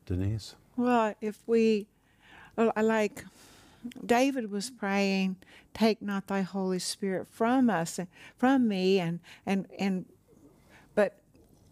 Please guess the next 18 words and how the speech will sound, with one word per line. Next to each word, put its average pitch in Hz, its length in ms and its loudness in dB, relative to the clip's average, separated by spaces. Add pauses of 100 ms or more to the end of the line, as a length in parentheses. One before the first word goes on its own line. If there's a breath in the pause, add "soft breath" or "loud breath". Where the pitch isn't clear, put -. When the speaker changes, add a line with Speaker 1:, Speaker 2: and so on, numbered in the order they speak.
(160)
Speaker 2:
sometimes 220 680 0
Christians, 214 960 -2 (340 loud breath)
we 220 160 4
just 220 160 0
go, - 240 -6
"Oh, 214 240 0
you 208 160 0
know, 190 400 -2
God 185 260 -2
has 175 280 -2
grace 165 520 -6
on 170 260 -6
me. 170 440 -2 (360 loud breath)
God 226 240 2
has 185 220 -2
grace 175 640 -4
on 175 260 -6
me. 175 500 0